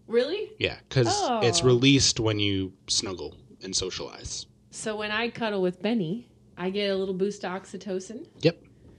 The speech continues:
Speaker 1: Oh.
Speaker 2: And it is important for things like childbirth and the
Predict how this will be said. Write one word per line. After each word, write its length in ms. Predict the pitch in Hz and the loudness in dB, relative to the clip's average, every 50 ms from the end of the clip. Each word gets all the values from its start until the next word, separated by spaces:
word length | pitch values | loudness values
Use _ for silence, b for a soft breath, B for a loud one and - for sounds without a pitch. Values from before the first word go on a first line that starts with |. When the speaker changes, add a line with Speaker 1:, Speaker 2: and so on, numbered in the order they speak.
| - _ _ - | -20 _ _ -10
Speaker 1:
Oh. 800 | 285 311 247 202 196 190 185 185 185 180 175 170 170 170 165 - | -6 -2 -2 0 0 0 0 -2 -4 -4 -4 -4 -4 -4 -4 -2
Speaker 2:
And 140 | - 120 123 | 0 0 2
it 100 | 123 135 | 6 6
is 220 | 135 139 127 131 | 6 6 6 4
important 440 | 135 123 - 131 120 110 107 107 101 | 0 0 4 4 4 4 2 -2 -6
for 120 | - 110 | -6 -6
things 340 | 104 - - 98 98 90 - | -6 -4 -4 -6 -4 -4 -4
like 140 | 95 90 87 | -4 -4 -4
childbirth 640 | - - 90 90 90 85 87 90 87 87 87 - 87 | -2 -4 -4 -4 -4 -6 -6 -6 -4 -4 -6 -6 -8
and 160 | 87 82 85 | -10 -8 -8
the 260 | 82 82 85 85 90 | -10 -10 -12 -14 -18